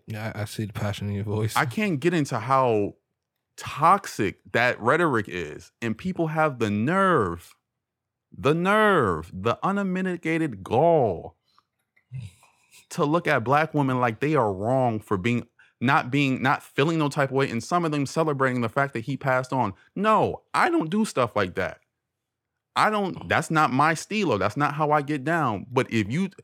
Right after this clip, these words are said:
Speaker 2: if you talk about me and my people,
Speaker 1: I'm not
Speaker 2: like,
Speaker 1: expecting the Jew to celebrate Hitler's birthday.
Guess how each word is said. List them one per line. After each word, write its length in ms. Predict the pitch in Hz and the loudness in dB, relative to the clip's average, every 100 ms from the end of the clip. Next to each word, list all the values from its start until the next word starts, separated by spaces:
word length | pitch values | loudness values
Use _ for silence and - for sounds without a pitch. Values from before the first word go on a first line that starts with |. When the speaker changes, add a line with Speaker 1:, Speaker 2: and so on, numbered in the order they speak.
| _ _ | _ _
Speaker 2:
if 160 | 117 117 | 0 2
you 140 | 180 | 2
talk 360 | 208 - 170 175 | 2 2 2 4
about 400 | 151 147 131 - - | 2 4 4 0 -8
me 580 | 82 92 123 214 240 - _ _ _ _ | -6 2 4 4 0 -4 _ _ _ _
and 140 | 117 98 | 0 2
my 260 | 120 196 | 4 2
people, 420 | 196 190 214 392 392 - _ - | 0 -2 0 -2 -4 -6 _ -12
Speaker 1:
I'm 160 | 113 | -8
not 180 | 113 117 | -6 0
Speaker 2:
like, 160 | 123 143 | 2 2
Speaker 1:
expecting 280 | 123 120 | 0 0
the 80 | 117 | -2
Jew 220 | 113 123 123 | 0 2 2
to 60 | |
celebrate 400 | - 120 117 120 | 2 0 2 2
Hitler's 240 | 123 120 127 | 2 0 0
birthday. 400 | 135 - 113 | 0 0 -2